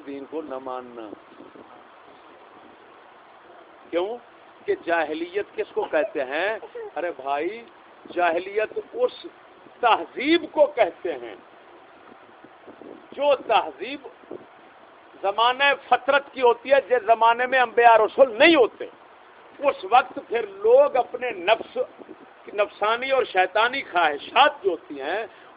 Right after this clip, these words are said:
ان کے، ان کو، ان کے مطابق پھر وہ اپنا ایک دین تیار کرتے ہیں، تہذیب تیار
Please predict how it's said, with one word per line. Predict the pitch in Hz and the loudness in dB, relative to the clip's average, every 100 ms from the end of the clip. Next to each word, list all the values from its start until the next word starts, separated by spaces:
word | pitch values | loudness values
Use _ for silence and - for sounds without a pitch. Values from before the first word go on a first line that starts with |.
| - | -8
ان | 262 285 - | -6 -6 -6
کے، | 254 240 196 | 2 4 4
ان | 220 214 202 - - | -6 -6 -8 -10 -8
کو، | 208 202 220 - 254 285 - 254 220 | -8 -6 -8 -8 -8 -8 -6 -4 -4
ان | 269 | -8
کے | 285 285 | -8 -8
مطابق | 269 269 285 330 339 - | -2 2 2 2 -2 -2
پھر | 262 | 0
وہ | 247 | 2
اپنا | 226 214 233 | 2 2 0
ایک | 233 180 - | -2 -2 -8
دین | 247 233 | -10 -4
تیار | 220 196 170 | 0 0 0
کرتے | 160 147 180 | -6 -8 -6
ہیں، | 170 - | -6 0
تہذیب | 180 170 185 247 - | 0 0 -4 -8 -4
تیار | 170 | -4